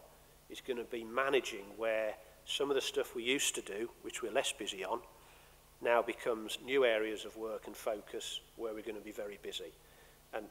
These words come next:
some of this stuff, and particularly the community, uh, sorry, the criminal justice side, um, we need to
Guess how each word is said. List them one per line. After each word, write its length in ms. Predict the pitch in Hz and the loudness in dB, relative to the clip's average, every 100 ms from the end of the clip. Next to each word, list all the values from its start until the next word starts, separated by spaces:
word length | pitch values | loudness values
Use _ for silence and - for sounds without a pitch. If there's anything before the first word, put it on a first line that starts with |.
| - - | -16 -8
some 280 | - - 151 | 0 4 6
of 100 | - | 6
this 140 | 113 | 2
stuff, 400 | - - 113 - | 0 0 -2 -2
and 80 | 104 | -12
particularly 500 | - - 135 - 110 | -6 -4 -2 -2 -6
the 80 | - | -6
community, 600 | 123 113 104 113 107 107 - | -6 -6 -4 -6 -8 -10 -6
uh, 100 | 110 - | -6 -2
sorry, 200 | 113 104 | -2 -2
the 100 | 107 - - - | -8 -14 -20 -8
criminal 260 | - 110 | -4 -4
justice 360 | - 107 - 107 | -4 -4 -4 -4
side, 400 | - 110 107 107 - - - - - - - 110 | 0 2 2 -2 -8 -20 -20 -20 -20 -20 -10 -6
um, 160 | 104 98 - - - - - - - - - - | -6 -10 -20 -20 -20 -20 -20 -20 -20 -20 -18 -6
we 120 | 123 | -4
need 160 | 117 | -4
to 120 | - | -6